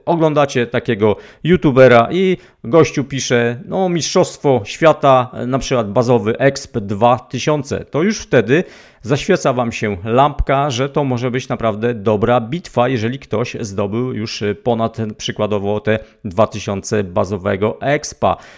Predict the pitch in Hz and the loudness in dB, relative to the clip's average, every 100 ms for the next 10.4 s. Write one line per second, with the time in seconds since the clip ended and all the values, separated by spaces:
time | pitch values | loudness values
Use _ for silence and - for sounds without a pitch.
0 | _ - 175 202 202 185 - - 143 151 | _ -2 2 2 2 0 -4 -4 -2 -2
1 | 196 - 143 131 139 123 117 110 - 143 | -4 -6 -4 0 0 -2 -6 -6 0 0
2 | 151 127 131 135 127 131 160 - 143 139 | 0 -4 -4 -2 0 -2 0 0 0 0
3 | 110 117 113 120 - - 165 170 135 - | 0 0 0 0 -2 -4 4 6 4 0
4 | - - - 151 110 107 127 - 120 120 | -10 -10 -2 2 2 2 -2 -6 -4 -4
5 | 104 123 120 160 127 - 113 113 107 110 | 0 -2 0 -2 -4 -6 -4 -4 -6 -6
6 | 143 156 - 113 113 113 165 135 110 92 | -4 -4 -4 -2 0 -2 -4 -4 -4 -6
7 | 92 98 120 156 135 131 110 110 131 110 | -6 -6 -2 0 2 0 0 -2 -2 -2
8 | 107 107 104 147 175 170 - 147 143 101 | -4 -4 -2 -2 -2 -4 -2 -2 -2 -2
9 | 95 104 104 113 127 135 131 147 156 170 | -2 -2 -2 -4 -4 -4 -4 -4 0 0
10 | 165 151 151 147 | 0 0 0 -2